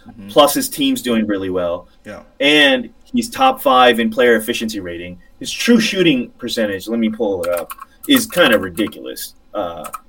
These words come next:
Speaker 2: this year. Um, I think he's at sixty-three percent true shooting. And
Speaker 1: Wow.
Speaker 2: at the rim, he's, like, at seventy-one percent field goal percentage, which is second behind LeBron. But he's got, like, a hundred more attempts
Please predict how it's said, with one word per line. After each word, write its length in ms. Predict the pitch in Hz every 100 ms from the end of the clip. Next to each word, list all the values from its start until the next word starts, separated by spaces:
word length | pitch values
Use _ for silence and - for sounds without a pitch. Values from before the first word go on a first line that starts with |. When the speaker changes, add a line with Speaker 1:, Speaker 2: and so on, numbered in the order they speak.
| -
Speaker 2:
this 200 | 104 98
year. 200 | 78 - - - - - - - - - - - - - - - - - - - - - - 104
Um, 560 | 95 95 92 90 90 - -
I 80 |
think 340 | 107 147 156 -
he's 300 | 220 285 262
at 260 | 277 240 -
sixty-three 600 | - 196 - 226 123 127
percent 360 | 113 107 110
true 160 | - 110
shooting. 480 | - 95 90 85 82 - - -
And 180 | 110 107
Speaker 1:
Wow. 60 |
Speaker 2:
at 180 | 147 180
the 80 | 147
rim, 460 | 117 143 170 214 196
he's, 220 | 151 135
like, 180 | 247 240
at 200 | 254 -
seventy-one 680 | - 285 285 277 233 240 254
percent 480 | 117 - 120 185
field 260 | 113 123 131
goal 100 | 143
percentage, 500 | 151 147 151 175 - - -
which 160 | 156 160
is 120 | -
second 500 | - 196 175 120 117
behind 360 | 113 123 120
LeBron. 560 | 117 113 139 120 92 95 - - -
But 120 | - -
he's 200 | 196 170
got, 180 | 170
like, 140 | 156 -
a 120 | 123
hundred 500 | - - 190 190 170
more 180 | 165 147
attempts 520 | 127 165 110 - -